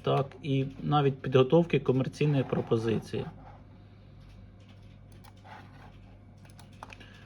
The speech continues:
Бо у нас буде вся необхідна інформація з підбором обладнання та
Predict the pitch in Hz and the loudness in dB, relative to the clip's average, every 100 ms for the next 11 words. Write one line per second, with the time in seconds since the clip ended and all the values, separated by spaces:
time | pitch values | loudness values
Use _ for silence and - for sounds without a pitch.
0 | - - 139 214 175 151 135 139 135 131 | -16 -6 -2 -2 0 0 0 2 4 4
1 | - 139 117 110 - - 123 120 - 131 | 4 4 4 0 -4 -4 -2 -2 -2 -4
2 | - 160 202 233 - 143 - - 127 143 | 0 2 2 0 -2 -4 -4 -4 0 4
3 | 143 - - 127 127 131 123 117 - - | 4 2 -2 -2 2 4 6 4 0 0
4 | 127 131 170 220 214 202 202 208 - - | 2 6 6 6 6 4 2 -4 -12 -20
5 | - - - - - - - - - - | -20 -20 -20 -20 -20 -20 -20 -20 -20 -20
6 | - - - - - - - - - - | -20 -20 -20 -20 -20 -20 -20 -20 -20 -20
7 | - - - - - - - - - - | -20 -20 -20 -20 -20 -20 -20 -20 -20 -20
8 | - - - - - - - - - - | -20 -20 -20 -20 -20 -20 -20 -20 -20 -20
9 | - - 156 165 | -20 -8 0 0